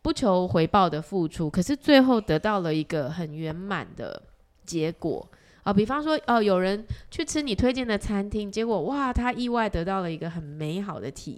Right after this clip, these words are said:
验，或者是，哦，有人因为你介绍一个医生，然后治愈了他久，久病未愈的疾病，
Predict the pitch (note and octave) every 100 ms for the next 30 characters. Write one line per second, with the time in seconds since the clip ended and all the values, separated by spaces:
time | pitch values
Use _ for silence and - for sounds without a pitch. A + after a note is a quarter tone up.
0 | F2 E3+ B2+ - _ - _ - D4+ G3
1 | G3 B3 G#3+ C4+ A#3+ G3 F#3+ F#3+ A3 C4+
2 | C#4+ B3 F3 F#3+ A#3 A#3 G#3 F#3 F3+ G3
3 | G3 G3 F3+ F3 E3 G#3 G#3 A#3+ A3+ F#3+
4 | G#3+ G3 D#3 D3 F3+ E3 D#3 E3+ - _
5 | _ _ _ G3 D#3+ C3+ F#2 - _ _
6 | _ - F#3+ D#3+ C#4 A#3 A#3 A3+ G3+ A3
7 | G3 D3+ C3 - D#3 D#3+ F3+ - F#3+